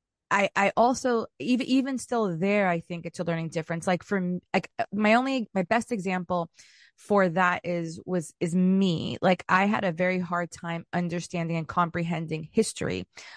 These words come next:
until I studied art history. Once I studied art history, history became easy and it became fun.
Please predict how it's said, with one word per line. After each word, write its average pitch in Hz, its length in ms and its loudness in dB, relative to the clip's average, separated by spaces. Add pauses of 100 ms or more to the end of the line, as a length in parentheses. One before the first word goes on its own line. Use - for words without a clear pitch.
(160)
until 190 800 4 (480)
I 180 880 4
studied 180 480 4 (140)
art 180 240 4
history. - 580 -8 (500)
Once 214 300 4
I 269 80 6
studied 226 400 4
art 185 200 4
history, 202 680 -2 (240)
history 214 320 2
became 180 400 -2 (100)
easy 185 640 0 (420)
and 185 140 2
it 175 80 2
became 175 580 0 (380)
fun. 151 340 0